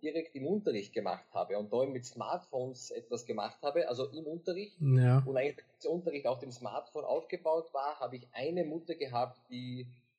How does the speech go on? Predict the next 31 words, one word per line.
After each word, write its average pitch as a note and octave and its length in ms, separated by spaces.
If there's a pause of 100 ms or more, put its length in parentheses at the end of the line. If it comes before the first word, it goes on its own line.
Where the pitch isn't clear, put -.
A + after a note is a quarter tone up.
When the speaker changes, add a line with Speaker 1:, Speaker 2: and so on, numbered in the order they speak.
(140)
Speaker 1:
sich D3 220
beschwert C#3 440
hat C#3+ 220
über B2+ 160
den A#2+ 160
Smartphone-Einsatz. F2+ 1120
Ja, G#2 120
Speaker 2:
Mhm. A#2+ 40
Speaker 1:
aber B2 160
mit C3 120
der A#2 80
habe A#2 100
ich A#2 60 (280)
ein G#2+ 280
Gespräch D#3+ 420
geführt F#3 500 (400)
und A#2 140
habe A#2+ 140
versucht, C3 320
ihr C#3+ 80
das B2 160
zu - 80
erklären, D3 560
auch C3 260
eben A#2+ 240 (420)
aufgrund, C3 460 (340)
sag B2 140
ich A#2+ 80
mal, A#2 140
meiner A2+ 320
mediendidaktischen B2+ 1300